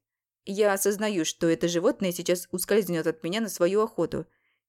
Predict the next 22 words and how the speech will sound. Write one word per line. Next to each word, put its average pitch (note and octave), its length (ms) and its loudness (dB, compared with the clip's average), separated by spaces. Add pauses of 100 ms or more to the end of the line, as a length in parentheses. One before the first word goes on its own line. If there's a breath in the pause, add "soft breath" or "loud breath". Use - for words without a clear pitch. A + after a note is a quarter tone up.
и D4+ 120 0
буквально C4 580 2
обхватываю G#3+ 800 0
его G3+ 220 2
руками, G#3+ 500 2
останавливая. D#3+ 920 -2 (600)
Мое F#3 320 0
тело F3 280 4
льнет E3+ 360 0
к - 100 -18
нему, B3+ 300 0 (400)
и, C#4+ 100 0
наверное, C4 560 4
это A#3+ 180 0
впервые A#3 460 0
в G3 60 -6
жизни, A#3 340 -2
когда G3+ 320 2
я G3 220 2
по G3 100 -4
своей G3 360 -2
инициативе F#3 680 -2